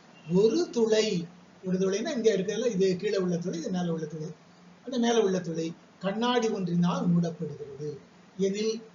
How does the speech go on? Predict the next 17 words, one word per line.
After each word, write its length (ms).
மையப்பெருமம் 880
எங்கு 320
அமையும்? 180
கீழ் 200
நோக்கி 320
இடம்பெயரும், 560
மேல் 220
நோக்கி 300
இடம்பெயரும், 500
அங்கேயே 500
இருக்கும், 360
கொடுக்கப்பட்ட 540
விவரங்கள் 480
போதுமானது 520
அல்ல. 240
அப்படி 220
நான்கு 640